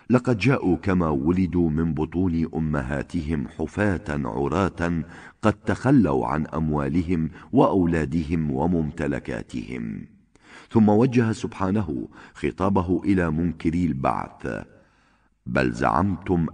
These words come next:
أن لن نجعل لكم موعدا". توبيخ وتقريع لهؤلاء الذين كانوا ينكرون يوم القيامة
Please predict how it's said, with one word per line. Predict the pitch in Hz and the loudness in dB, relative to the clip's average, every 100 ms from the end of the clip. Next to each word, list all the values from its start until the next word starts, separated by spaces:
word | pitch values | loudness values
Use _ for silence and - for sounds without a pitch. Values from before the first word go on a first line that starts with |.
| - | 0
أن | 85 76 | 2 2
لن | 76 85 76 78 | 2 2 2 0
نجعل | 98 90 78 85 80 | 2 2 2 4 4
لكم | 80 - 87 78 73 | 2 2 0 0 0
موعدا". | 76 73 62 71 62 62 53 50 - - _ _ _ _ _ _ | 2 2 0 -2 -4 -4 -4 -6 -12 -20 _ _ _ _ _ _
توبيخ | 113 104 92 143 - | 4 6 6 2 2
وتقريع | 120 110 85 71 78 - 87 104 90 | 2 2 2 0 -4 -2 2 2 2
لهؤلاء | 101 87 82 65 78 76 76 71 92 - 90 | 2 2 2 2 -2 -2 -4 0 0 2 0
الذين | 78 76 71 92 90 | 0 -2 -2 -2 -2
كانوا | 78 113 117 107 101 - - - | -2 -2 2 2 0 -4 -8 4
ينكرون | 113 107 - 104 104 127 110 | 4 4 0 0 4 4 4
يوم | 101 92 95 90 | 4 4 2 0
القيامة | 85 - 80 71 58 57 60 | -2 -2 0 0 0 -4 -6